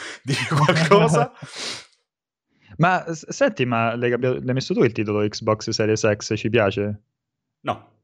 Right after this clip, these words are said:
Speaker 2: Ah, ok, allora è Jacopo. Io, perché questa cosa dei ti-, a me mette ansia questa cosa che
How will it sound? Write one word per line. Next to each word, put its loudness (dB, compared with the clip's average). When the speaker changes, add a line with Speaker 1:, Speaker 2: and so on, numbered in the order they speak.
Speaker 2:
Ah, 2
ok, 0
allora 4
è 4
Jacopo. 0
Io, -2
perché 2
questa 4
cosa 4
dei 4
ti-, -2
a 2
me 0
mette 0
ansia -2
questa -2
cosa 2
che 2